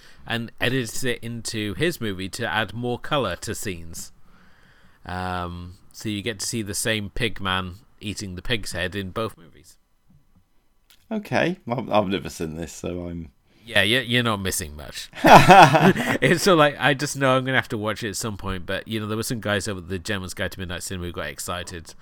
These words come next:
Speaker 1: I think David Brooke was the first one to
Speaker 2: Right.
Speaker 1: like, <laughs> it was, but then again, he has his weekends of trash that he likes to write about over on his blog, so.
Speaker 2: I'm just,
Speaker 1: I sh-
Speaker 2: yeah,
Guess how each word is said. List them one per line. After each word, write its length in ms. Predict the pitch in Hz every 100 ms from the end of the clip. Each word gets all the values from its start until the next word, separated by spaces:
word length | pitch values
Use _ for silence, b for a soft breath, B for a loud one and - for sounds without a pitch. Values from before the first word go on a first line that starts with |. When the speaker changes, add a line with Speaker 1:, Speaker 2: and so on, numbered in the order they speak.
| B B
Speaker 1:
I 60 |
think 180 | 127 185
David 300 | 123 131 110
Brooke 340 | 92 110 - -
was 140 | 104
the 60 | 92
first 360 | - 104 95
one 320 | 104 95 85 87 - _ b b b b b b -
to 100 | 156
Speaker 2:
Right. 140 | 127
Speaker 1:
like, 160 | 196 - -
<laughs> 80 |
it 160 | 208 156
was, 240 | 139 143 - B B B
but 100 | 117
then 100 | 139
again, 160 | 131 120
he 120 | 127
has 160 | 123 -
his 180 | 101
weekends 440 | 101 110 - 101 92
of 80 | 90
trash 420 | - 101 90 -
that 140 | 98
he 120 | 76 92
likes 320 | 90 87 -
to 280 | 95 87 87 - -
write 300 | 95 92 -
about 240 | 90 80
over 180 | 85 87
on 80 | 87
his 80 |
blog, 380 | 80 85 87 87
so. 300 | - 76 80 - _ b b b b _ _ -
Speaker 2:
I'm 100 | 151
just, 220 | 208 208
Speaker 1:
I 60 | 92
sh- 80 |
Speaker 2:
yeah, 300 | 208 196 131